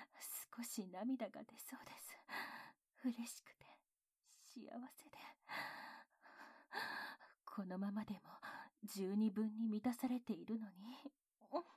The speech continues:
それでも、もっとあなたが欲しくなってしまいます。姫、このまま動いてしまいますが、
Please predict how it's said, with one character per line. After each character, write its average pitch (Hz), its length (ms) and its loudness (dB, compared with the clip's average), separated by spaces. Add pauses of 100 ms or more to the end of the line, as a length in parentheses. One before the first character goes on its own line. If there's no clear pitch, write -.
(880)
そ 190 140 -6
れ 196 80 -6
で 240 140 0
も、 - 40 -2 (640)
も 208 220 8
っ - 20 4
と 208 260 2
あ 175 60 0
な 208 140 4
た 208 120 2
が 202 120 -4
欲 214 240 -6
し - 140 -6
く 311 120 8
な 214 140 6
っ - 20 -4
て - 160 -8
し 233 200 -8
ま 214 140 -6
い 247 60 -2
ま 269 140 2
す。 - 180 -10 (960)
姫、 302 100 -2 (1040)
こ - 180 4
の 196 120 0
ま 214 140 6
ま 208 180 4
動 202 240 6
い 247 80 10
て 240 100 8
し - 200 -6
ま 170 100 -8
い 196 80 -8
ま 233 140 0
す 233 160 -4
が、 - 240 -4